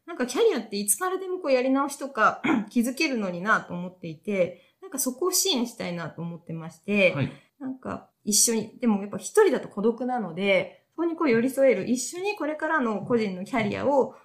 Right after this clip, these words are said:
Speaker 1: 考えていけるような場所でありたいなと思って、あの、こういった名前、あとこれからに普通にラボがつい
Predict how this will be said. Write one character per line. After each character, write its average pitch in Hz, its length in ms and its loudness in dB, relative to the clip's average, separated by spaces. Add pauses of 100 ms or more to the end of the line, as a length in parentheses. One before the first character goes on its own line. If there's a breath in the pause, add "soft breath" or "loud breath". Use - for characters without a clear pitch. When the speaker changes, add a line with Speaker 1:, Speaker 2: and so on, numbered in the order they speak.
(160 loud breath)
Speaker 1:
考 254 180 2
え 240 60 2
て 226 100 -4
い 202 60 -4
け 226 140 0
る 233 60 0
よ 254 100 4
う 226 40 0
な 190 100 -4
場 175 140 -6
所 220 140 -4
で 202 100 0
あ 220 120 -4
り 226 120 -2
た 311 140 -2
い 262 60 2
な 262 200 4
と 220 120 -8
思 185 160 -6
っ 190 120 -14
て、 196 460 2 (340)
あ 180 40 -10
の、 170 80 -12
こ 196 100 -4
う - 20 0
い 196 40 -4
っ - 20 -12
た 185 100 -4
名 175 100 2
前、 180 280 -2
あ 269 80 -6
と 214 80 -10
こ - 140 -6
れ 233 100 4
か 254 140 0
ら 254 180 0
に 175 140 -6
普 - 100 -12
通 185 80 -8
に 175 100 -4
ラ 208 80 2
ボ 185 80 0
が 147 120 -4
つ - 100 -4
い - 40 0